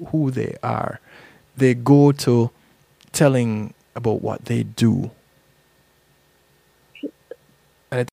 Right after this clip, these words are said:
always revolves around what they do. And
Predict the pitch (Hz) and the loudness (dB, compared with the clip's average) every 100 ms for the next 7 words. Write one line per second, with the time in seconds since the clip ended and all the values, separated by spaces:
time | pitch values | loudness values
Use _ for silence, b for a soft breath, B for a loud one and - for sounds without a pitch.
0 | - 135 135 131 123 120 120 107 107 107 | -8 -4 -2 -2 -4 -6 -4 -4 -4 -8
1 | - 110 104 104 101 101 - _ - 117 | -12 -8 -6 -4 -6 -10 -14 _ -12 -12
2 | - - 107 110 110 107 104 - - _ | -12 -10 -6 -6 -8 -10 -10 -8 -12 _
3 | _ _ _ _ _ _ _ _ _ _ | _ _ _ _ _ _ _ _ _ _
4 | _ _ _ _ _ _ _ _ _ _ | _ _ _ _ _ _ _ _ _ _
5 | _ _ _ _ _ _ b b b _ | _ _ _ _ _ _ b b b _
6 | _ 127 120 117 113 | _ 0 0 0 -4